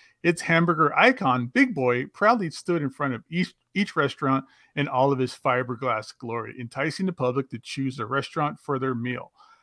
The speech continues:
However, Big Boy wasn't always the mascot. It wasn't until a W B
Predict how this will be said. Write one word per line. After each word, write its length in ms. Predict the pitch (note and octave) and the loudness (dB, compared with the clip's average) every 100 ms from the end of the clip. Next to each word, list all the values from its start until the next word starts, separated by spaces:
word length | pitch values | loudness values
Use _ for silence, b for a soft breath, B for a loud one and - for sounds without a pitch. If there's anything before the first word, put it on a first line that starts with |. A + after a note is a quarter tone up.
| b | b
However, 380 | - F3 A#3+ F#3 | 8 10 10 8
Big 340 | B2 - A#3+ F#3+ | 2 2 2 4
Boy 260 | G3+ F#3+ | 4 4
wasn't 460 | B2+ B2 F3+ F#3 F3 | 2 2 2 2 -2
always 340 | C#3+ C#3 C#3+ C3 | -2 0 0 -4
the 80 | |
mascot. 640 | G#2+ A#2+ C3 - - A2+ - | -8 -4 -4 -4 -8 -8 -6
It 160 | - D3+ | -4 -2
wasn't 340 | D3 B3+ C4 | 2 4 4
until 460 | G#3 D#3+ - D#3+ E3 | 2 2 2 2 2
a 240 | D3+ C3+ A#2+ | -2 -2 -2
W 420 | D3+ D#3 F#3+ D3+ | -2 0 -2 -4
B 280 | A2 G3 G#3+ | -4 -4 -4